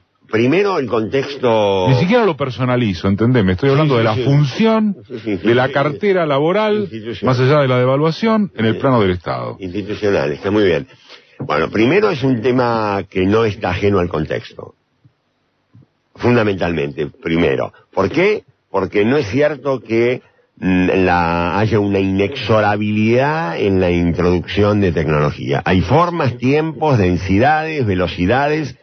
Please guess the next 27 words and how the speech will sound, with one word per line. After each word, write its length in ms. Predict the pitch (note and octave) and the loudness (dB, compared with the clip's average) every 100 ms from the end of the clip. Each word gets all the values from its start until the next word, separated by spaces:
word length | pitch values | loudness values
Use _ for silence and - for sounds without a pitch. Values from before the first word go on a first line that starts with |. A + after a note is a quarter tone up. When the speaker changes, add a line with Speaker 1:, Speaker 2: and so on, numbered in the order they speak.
| _ _ _ | _ _ _
Speaker 1:
este, 340 | - F2 G2+ F#2 | -6 -4 -2 -2
distintas. 800 | G2 - F2+ D2 C#2 - - - | -2 -2 0 0 -2 -4 -4 -4
Por 160 | - | -2
ejemplo, 580 | C#2+ F#2 B2 C#3 F3+ - _ _ _ _ - | 0 0 0 0 -2 -2 _ _ _ _ -8
no 180 | F2 G#2 | -2 0
es 120 | G#2 | 2
lo 160 | G#2 | 0
mismo 460 | A#2 A2 E2 D#2+ D#2+ | 0 -2 -2 -2 0
la 100 | D#2+ | 0
introducción 680 | E2 D#2+ E2+ D#2+ - G2 F2 | -2 0 0 0 -2 0 0
de 100 | E2 | 0
tecnología 800 | D#2+ D#2 D#2+ E2 F2 F#2 E2+ C#2+ | -2 0 0 0 0 0 0 0
en 160 | E2 E2+ | 0 0
Alemania 840 | E2+ F#2+ A#2+ C3 B2+ C#3 E3 - _ _ _ _ - | 0 2 2 0 0 0 -2 -4 _ _ _ _ -4
que 300 | G#2+ G2+ B2+ | 0 0 0
la 100 | A2 | -2
introducción 840 | E2+ E2+ D#2+ C2+ F#2+ F#2 G2 F2 | 0 -2 -2 -4 0 0 2 0
de 140 | E2+ D#2 | 0 0
tecnología 920 | E2 E2 E2 E2+ F2+ G#2+ C3 A#2 E2 | 0 2 2 0 0 0 2 0 -2
en, 220 | D2 C#2+ | -4 -4
en 160 | - D#2+ | -2 0
el 180 | D#2 D#2 | 2 0
Brasil 520 | D#2 D#2 - G2+ G2+ | 0 -2 0 0 2
de 140 | F2+ | 0
Temer 460 | D#2+ G2 F#2+ F#2 E2+ | 0 0 2 2 0
y 80 | D#2 | 0
Bolsonaro. 920 | D2+ D2 D#2+ F2+ C3+ G2+ D#2 C#2 | 0 -2 0 2 2 0 -2 -4